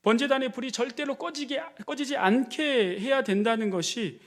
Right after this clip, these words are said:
오늘 사실 본문 말씀의 아주 핵심적인 말씀이에요. 설교 제목에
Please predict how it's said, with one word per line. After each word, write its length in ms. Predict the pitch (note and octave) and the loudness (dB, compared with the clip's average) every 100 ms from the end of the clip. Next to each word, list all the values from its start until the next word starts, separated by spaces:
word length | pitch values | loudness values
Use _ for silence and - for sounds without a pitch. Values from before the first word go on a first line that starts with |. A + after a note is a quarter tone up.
| - - | -20 -4
오늘 440 | G3+ C4 B3 G3+ | -2 -2 -2 -4
사실 300 | F3 G3+ G3+ | -6 -6 -6
본문 280 | E3 E3+ F#3+ | -8 -6 -4
말씀의 360 | E3 C3+ F#3+ - | -6 -8 -8 -8
아주 380 | - C#4 - A#3+ | 0 0 2 0
핵심적인 720 | B3+ - C4+ A#3 G3 F3+ E3+ | 0 -2 -2 -4 -4 -4 -6
말씀이에요. 680 | C3+ D3 C4 A3+ C3+ A#2 _ _ _ - _ | -6 -6 -6 -8 -8 -10 _ _ _ -20 _
설교 320 | - C#4 C4+ C#4 | -4 -2 -2 -2
제목에 760 | A3+ A3+ G#3+ A3 G3+ F3 - | 0 0 0 2 2 -2 -8